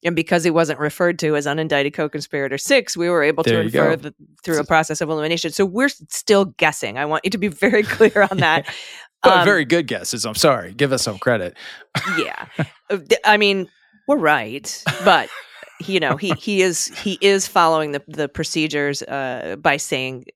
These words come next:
Speaker 1: unindicted co-conspirator two, um,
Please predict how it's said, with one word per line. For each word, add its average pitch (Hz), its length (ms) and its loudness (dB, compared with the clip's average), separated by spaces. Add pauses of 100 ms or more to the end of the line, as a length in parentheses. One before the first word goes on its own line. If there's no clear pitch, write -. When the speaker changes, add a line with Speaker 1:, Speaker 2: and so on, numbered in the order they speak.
(100)
Speaker 1:
unindicted 139 440 0
co-conspirator 123 540 -8
two, 208 540 4 (640)
um, 123 420 -6